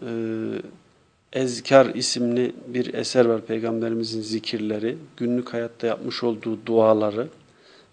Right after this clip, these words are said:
E, bu kitabı temin etsinler. İmam-ı Nebevi'nin Ezkar isimli eseri. Hayatın her alanında lazım olan dualar o kitapta vardır ve sahih rivayetlerle gelen dualar kaydedilmiştir.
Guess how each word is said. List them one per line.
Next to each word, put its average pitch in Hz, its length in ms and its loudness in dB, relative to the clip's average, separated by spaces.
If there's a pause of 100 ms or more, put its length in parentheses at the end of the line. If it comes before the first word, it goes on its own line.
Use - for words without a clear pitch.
(160)
E, 113 260 -8
bu 143 80 -4
kitabı 123 460 2
temin 120 300 0
etsinler. 113 520 -4 (100)
İmam-ı 120 380 2
Nebevi'nin 113 680 -2
Ezkar 120 400 0
isimli 110 460 -6
eseri. 110 380 -6 (560)
Hayatın 135 540 4
her 147 200 2
alanında 117 600 -2
lazım 117 340 0
olan 107 320 -4
dualar 117 420 0
o 117 120 -6
kitapta - 580 -4 (560)
vardır 135 480 6
ve 127 80 -2
sahih 131 580 0
rivayetlerle 120 680 -2 (400)
gelen 120 420 6 (120)
dualar 107 540 -4 (240)
kaydedilmiştir. 107 920 2